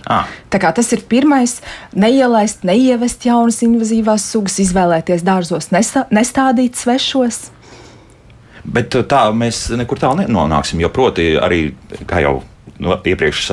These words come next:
Speaker 1: stāstīju par to, ka piekdien mums būs dārzdarba raidījums, un tur ierasti, nu, ir kaut kas, m, cilvēki mēģina dažādos veidos eksperimentēt ar kaut kādiem jauniem augiem, kas ienāk no citām vietām.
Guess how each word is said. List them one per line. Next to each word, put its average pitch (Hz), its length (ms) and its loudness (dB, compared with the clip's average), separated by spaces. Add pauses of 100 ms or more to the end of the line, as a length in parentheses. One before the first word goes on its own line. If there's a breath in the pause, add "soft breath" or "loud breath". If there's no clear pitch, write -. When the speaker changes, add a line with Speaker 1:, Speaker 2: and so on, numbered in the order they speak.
Speaker 1:
stāstīju 101 440 0
par - 80 -8
to, 90 140 -2
ka - 100 -10
piekdien 73 240 -2
mums 90 160 -2
būs 73 220 -4
dārzdarba 87 480 -2
raidījums, 95 400 -4 (420 loud breath)
un 92 160 0
tur 226 160 2
ierasti, 117 400 0
nu, 107 80 0
ir 107 160 -4
kaut 117 220 -2
kas, 165 260 -4
m, 95 240 -2
cilvēki 117 400 0
mēģina 107 560 0
dažādos 87 540 0
veidos 120 400 0
eksperimentēt 85 560 0
ar - 100 -8
kaut 117 160 -2
kādiem 73 380 -2
jauniem 73 340 0
augiem, 175 380 0
kas - 180 -6
ienāk 92 300 0
no 76 100 -6
citām 65 400 -4
vietām. - 460 -4